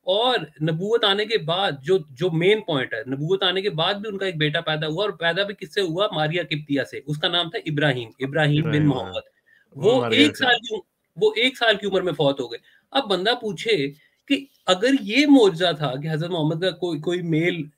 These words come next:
Speaker 1: ए-, हेयर ना हो, कोई मेल वारिस ना हो, तो फिर ये बच्चे पैदा करने की अल्लाह मियां तो इसको रोक सकता था, या अगर तो कोई भी
Speaker 2: टेस्ट,
Speaker 1: ना पैदा
Speaker 2: टेस्ट लेना
Speaker 1: नहीं,
Speaker 2: था, रसूल
Speaker 1: अच्छा,
Speaker 2: अल्लाह
Speaker 1: चलो
Speaker 2: को
Speaker 1: टेस्ट
Speaker 2: औलाद की मौत देनी थी।
Speaker 1: नहीं,
Speaker 2: इसका
Speaker 1: तो
Speaker 2: मजा
Speaker 1: टेस्ट भी
Speaker 2: चखना था।
Speaker 1: पहले हो गया, टेस्ट भी पहले हो गया था,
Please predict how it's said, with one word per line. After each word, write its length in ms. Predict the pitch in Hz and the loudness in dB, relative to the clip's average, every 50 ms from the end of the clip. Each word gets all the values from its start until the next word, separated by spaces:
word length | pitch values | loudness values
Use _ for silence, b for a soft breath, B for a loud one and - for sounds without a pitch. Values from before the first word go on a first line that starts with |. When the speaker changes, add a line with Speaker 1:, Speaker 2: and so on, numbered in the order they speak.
| _ _ - | _ _ -8
Speaker 1:
ए-, 280 | 151 156 160 151 151 156 | -4 -4 -2 -2 -2 -2
हेयर 220 | 175 180 185 180 175 | 2 4 4 4 4
ना 140 | 160 160 | 2 2
हो, 280 | 160 160 139 131 127 120 | 2 2 0 -2 -4 -4
कोई 220 | - - 147 139 131 143 | -2 -2 -2 0 2 2
मेल 240 | 147 151 160 170 | 4 4 4 2
वारिस 400 | 165 156 165 - 156 151 151 151 | 2 2 2 2 2 0 -2 -4
ना 80 | 143 139 | -2 -2
हो, 360 | 147 165 156 143 - 110 - _ _ _ _ - | 0 0 0 -2 -4 -6 -10 _ _ _ _ -2
तो 80 | 220 | -2
फिर 200 | - 214 226 220 | 0 0 -2 -2
ये 180 | 190 180 214 214 | -2 -2 -2 0
बच्चे 280 | 160 139 139 - 135 | 0 -2 -2 -2 -4
पैदा 260 | 127 - 123 120 139 139 | -4 -4 -2 -2 -2 -2
करने 280 | - 151 143 160 165 | -2 -2 -2 -2 -2
की 180 | 165 143 143 139 - | -4 -6 -8 -10 -8
अल्लाह 200 | 139 127 123 123 | -8 -6 -6 -2
मियां 220 | 131 139 151 156 | 0 0 0 0
तो 80 | 151 170 | 0 -2
इसको 220 | 170 165 - 196 | -4 -4 0 4
रोक 200 | 208 233 262 - | 4 4 4 4
सकता 300 | - 269 - - 220 196 | 0 -4 -4 -4 -6 -4
था, 280 | 180 175 170 165 - B B B B B B _ - 131 | -2 -2 -4 -4 -8 B B B B B B _ -6 -4
या 120 | 143 151 | -2 -2
अगर 280 | 151 - 156 151 196 202 | 0 -2 -2 0 0 -2
तो 120 | 202 - | -2 -2
कोई 260 | - - 226 240 277 285 | -2 0 2 4 4 6
भी 100 | 277 285 | 8 8
Speaker 2:
टेस्ट, 260 | 294 285 285 262 185 | 10 10 10 8 6
Speaker 1:
ना 120 | 190 196 | 2 0
पैदा 400 | - - - - - _ _ _ _ _ _ _ _ _ _ _ _ _ _ _ _ - | 0 -2 -6 -10 -10 _ _ _ _ _ _ _ _ _ _ _ _ _ _ _ _ 4
Speaker 2:
टेस्ट 420 | 320 320 330 311 320 - - - | 8 8 8 8 6 2 -4 -4
लेना 300 | 285 262 269 254 247 240 | -2 2 4 6 8 8
Speaker 1:
नहीं, 120 | 240 233 226 | 8 8 8
Speaker 2:
था, 140 | 240 240 | 8 6
रसूल 260 | 240 233 226 247 269 262 | 6 4 2 -2 0 2
Speaker 1:
अच्छा, 100 | 254 262 | 2 4
Speaker 2:
अल्लाह 220 | 262 262 262 262 | 6 8 8 8
Speaker 1:
चलो 200 | 240 262 262 277 | 8 8 8 8
Speaker 2:
को 80 | 254 247 | 8 8
Speaker 1:
टेस्ट 100 | 269 247 | 6 8
Speaker 2:
औलाद 380 | 240 240 240 247 262 240 220 226 | 8 10 10 8 8 6 2 -4
की 100 | 262 262 | -2 0
मौत 220 | 240 240 247 233 | 2 2 2 2
देनी 360 | 190 214 208 196 180 180 175 | 2 0 0 0 0 -2 -4
थी। 80 | 170 160 | -4 -6
Speaker 1:
नहीं, 580 | 165 165 160 156 151 147 151 - - 196 233 | -6 -6 -6 -8 -10 -12 -14 -10 -4 0 0
Speaker 2:
इसका 160 | 269 269 269 254 | 2 2 2 2
Speaker 1:
तो 60 | 202 | 4
Speaker 2:
मजा 100 | 233 233 | 4 4
Speaker 1:
टेस्ट 140 | 214 180 233 | 4 4 4
भी 80 | 285 | 4
Speaker 2:
चखना 120 | 269 269 247 | 4 4 4
था। 40 | |
Speaker 1:
पहले 120 | 247 247 247 | 4 4 4
हो 160 | 240 214 180 | 4 2 2
गया, 320 | 165 156 151 151 - - - | -2 -6 -6 -8 -8 -8 -4
टेस्ट 220 | 175 175 170 - - | -4 -4 -4 -4 -8
भी 80 | 214 | -6
पहले 260 | - 214 202 196 208 | -4 -2 -2 0 0
हो 200 | 202 190 175 165 | -2 -2 -4 -4
गया 160 | 165 180 170 175 | -4 -4 -4 -4
था, 360 | 165 160 151 151 151 - | -4 -6 -6 -8 -10 -18